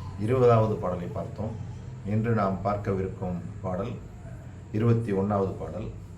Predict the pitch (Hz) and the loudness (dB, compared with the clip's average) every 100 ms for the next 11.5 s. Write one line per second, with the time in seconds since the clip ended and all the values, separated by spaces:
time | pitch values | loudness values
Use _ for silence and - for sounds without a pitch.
0 | - - - - - - 110 117 117 104 | -16 -16 -16 -16 -18 -8 4 8 8 6
1 | 101 101 101 95 92 90 92 117 - - | 4 2 2 -2 -4 -4 -4 -4 -6 -4
2 | 107 110 107 95 - - 90 - - - | 0 2 2 0 -2 -6 -6 -6 -10 -12
3 | - - - - - - - - - - | -14 -14 -18 -18 -18 -18 -18 -16 -16 -16
4 | - - - - - - - - - - | -16 -16 -16 -16 -18 -18 -18 -18 -16 4
5 | 117 131 131 120 110 104 104 104 - - | 6 6 4 4 6 6 4 2 0 -4
6 | - - - 98 120 - - 101 95 92 | -10 -12 -4 2 2 2 0 0 2 0
7 | 87 92 117 - - - - - 101 101 | -2 -4 -4 -8 -14 -18 -20 -8 -2 2
8 | 110 117 117 127 131 - 98 101 104 101 | 2 2 0 -2 -4 -4 -2 0 2 0
9 | 95 104 117 - - - 113 127 101 90 | 0 0 -2 -4 -10 4 6 6 4 2
10 | 87 90 82 87 113 - - 107 110 113 | -2 -4 -4 -6 -8 -12 0 4 6 6
11 | 92 87 87 87 | 4 0 0 -2